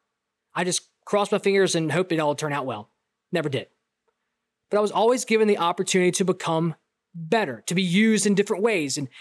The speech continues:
and for different reasons. I'm a screw up, but not everyone sees me that way.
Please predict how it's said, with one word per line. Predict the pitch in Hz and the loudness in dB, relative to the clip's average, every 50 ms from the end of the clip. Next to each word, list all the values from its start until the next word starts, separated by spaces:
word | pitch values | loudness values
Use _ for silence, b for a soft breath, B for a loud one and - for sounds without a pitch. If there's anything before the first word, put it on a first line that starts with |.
| B B | B B
and | 175 180 | -2 0
for | - 190 | 0 0
different | 170 165 202 196 214 180 160 | 0 0 0 0 0 -2 0
reasons. | 165 160 196 233 208 156 - 208 - - - - _ _ _ | 0 2 2 2 2 -2 -4 -8 -8 -10 -10 -10 _ _ _
I'm | - 185 226 240 | -4 0 0 2
a | |
screw | 233 - - - 285 262 | 2 0 2 2 2 2
up, | 170 127 113 - _ _ _ _ _ _ _ _ _ _ _ _ _ _ _ _ _ _ _ _ | 2 0 -4 -12 _ _ _ _ _ _ _ _ _ _ _ _ _ _ _ _ _ _ _ _
but | - 196 | 0 2
not | 202 202 190 - | 2 2 0 0
everyone | 185 196 196 220 196 196 185 170 | -2 0 2 2 2 2 0 0
sees | 151 - - - 208 190 175 151 | 0 0 0 0 2 0 2 0
me | 175 151 | 0 0
that | 147 135 131 | 0 -2 -2
way. | 131 127 117 113 117 - | -2 -4 -6 -6 -8 -12